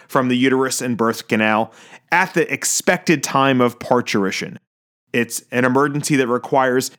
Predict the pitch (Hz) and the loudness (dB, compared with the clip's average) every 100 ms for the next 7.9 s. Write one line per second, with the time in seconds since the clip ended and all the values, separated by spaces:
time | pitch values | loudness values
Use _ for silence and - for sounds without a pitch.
0 | - 127 135 214 220 208 196 156 127 131 | -2 0 2 2 4 2 2 -2 -4 -2
1 | 123 - 117 113 _ _ 120 120 127 143 | -2 0 -2 -2 _ _ -4 -2 0 0
2 | 151 143 143 123 127 123 - - _ _ | 0 2 2 4 2 2 -6 -14 _ _
3 | _ - 110 135 - 113 98 113 - 104 | _ -2 2 2 0 -2 0 0 -2 0
4 | 107 107 156 156 151 151 - - _ - | 0 2 0 2 0 0 -6 -20 _ -2
5 | 185 233 196 147 - 117 110 110 120 147 | 0 2 2 2 0 0 0 0 -2 -4
6 | - - - 156 127 113 131 190 180 101 | -10 -20 -6 -2 2 2 2 0 -2 0
7 | 123 151 123 104 - 160 170 180 | -2 0 0 -2 -2 0 2 0